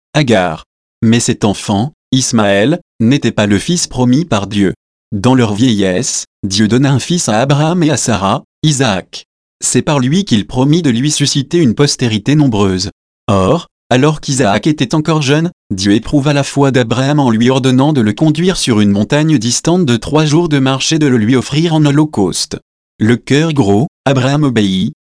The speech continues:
se fiant à la promesse que Dieu lui avait faite. Il lia Isaac sur l'autel et leva le couteau pour l'égorger, lorsque l'ange de Dieu lui dit, « N'étends pas la main sur le jeune homme, maintenant je sais que tu crains Dieu, toi qui n'as pas épargné ton fils unique pour moi. »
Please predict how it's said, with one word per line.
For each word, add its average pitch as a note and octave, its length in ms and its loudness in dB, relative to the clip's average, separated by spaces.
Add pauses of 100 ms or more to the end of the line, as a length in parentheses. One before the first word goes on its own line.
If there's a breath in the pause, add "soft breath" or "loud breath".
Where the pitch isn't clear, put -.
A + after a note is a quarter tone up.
se - 200 0
fiant D#3 260 -2
à C#3+ 60 -2
la G#2 100 0
promesse B2 460 0
que - 80 -2
Dieu D3 240 0
lui C#3 180 2
avait G#2+ 160 0
faite. - 440 -4 (360)
Il A2 220 2
lia G#2+ 160 2
Isaac G#2+ 440 0
sur G2+ 200 0
l'autel G#2+ 320 0
et D3+ 40 2
leva A#2+ 240 0
le D3+ 120 2
couteau B2 280 -2
pour D3 220 0
l'égorger, G#2 640 0 (200)
lorsque A#2+ 360 0
l'ange D3+ 300 0
de E3 100 0
Dieu C#3+ 220 0
lui C3 180 0
dit, « G#2 260 0 (200)
N'étends C3+ 320 2
pas D3 160 -2
la C3 100 0
main D3 240 2
sur C#3+ 180 0
le G#2 100 2
jeune G#2 260 2
homme, C3+ 260 0 (200)
maintenant C3+ 460 2
je C3 120 0
sais D#3+ 220 -2
que F3 100 -2
tu D3+ 180 0
crains A2+ 180 -2
Dieu, G#2 380 0 (220)
toi A2 220 2
qui E3+ 160 -4
n'as C#3+ 120 0
pas C#3 220 0
épargné C3+ 440 0
ton A#2+ 180 0
fils - 280 -4
unique C3 320 0
pour C3 180 0
moi. » F#2+ 240 0